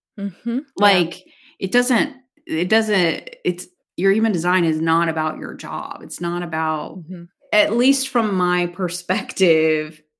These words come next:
Speaker 2: it's not supposed to put you inside of a box. It's supposed to liberate you from the box.
Speaker 1: Mm-hmm.
Speaker 2: I have so many thoughts on this 'cause I,
Speaker 1: Yeah.
Speaker 2: I think we probably resonate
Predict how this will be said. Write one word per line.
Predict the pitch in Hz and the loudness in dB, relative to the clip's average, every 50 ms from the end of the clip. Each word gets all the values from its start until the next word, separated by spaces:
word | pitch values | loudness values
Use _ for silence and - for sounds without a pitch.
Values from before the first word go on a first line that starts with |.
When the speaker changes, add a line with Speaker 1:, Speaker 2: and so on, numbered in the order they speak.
| _ _ _ _ _ | _ _ _ _ _
Speaker 2:
it's | - 180 196 190 - | -2 -2 0 0 0
not | 226 226 247 277 302 | 2 2 2 2 2
supposed | - 320 - - - 214 220 254 254 | 0 -2 -2 0 0 0 0 0 -2
to | 233 | -4
put | - 196 - | -4 -4 -2
you | - 170 | -2 0
inside | 170 160 165 165 - - 170 170 170 170 | 0 0 0 -2 -2 0 0 0 0 -2
of | 165 165 | -4 -6
a | |
box. | 165 165 170 165 156 - - - - | -4 -2 0 0 0 -2 -4 -6 -10
It's | 185 180 - | -12 -12 -8
supposed | - - 214 214 214 | -6 -4 -4 -4 -2
to | - 185 | -2 -2
liberate | 175 170 175 175 170 160 - - - - - - | 0 0 0 0 0 -2 -2 -4 -6 -8 -8 -10
you | - | -12
from | - - - - - | -12 -12 -12 -10 -10
the | 165 | -10
box. | 165 - - - - - - _ - - - - - - _ _ _ _ | -10 -10 -12 -12 -14 -16 -18 _ -14 -14 -14 -14 -16 -18 _ _ _ _
Speaker 1:
Mm-hmm. | 208 220 202 - - 214 214 226 247 - | -6 -4 -4 -4 -6 -6 -6 -6 -6 -2
Speaker 2:
I | 190 | -2
have | 190 170 | -2 0
so | - - 190 | 0 2 2
many | 175 175 170 165 | 4 4 4 2
thoughts | 160 165 175 165 - - - - | 2 2 0 0 0 -2 -2 -2
on | 156 151 156 | -2 0 0
this | 156 143 151 156 - | 0 -2 -2 -4 -8
'cause | - 170 | -8 -4
I, | 165 165 165 | -2 -2 0
Speaker 1:
Yeah. | 165 165 160 156 151 151 156 170 165 165 170 - _ _ - | 0 0 0 0 -2 -4 -6 -8 -10 -12 -16 -18 _ _ -4
Speaker 2:
I | 180 185 | -4 -2
think | 180 - 190 185 - | 0 0 0 0 2
we | 180 170 160 | 2 2 2
probably | 165 - 190 165 165 165 160 160 160 156 156 | 2 2 0 0 0 -2 -4 -2 -2 -2 0
resonate | 156 156 160 160 156 165 160 156 151 147 - - | 0 0 0 0 0 0 0 0 -2 -4 -6 -10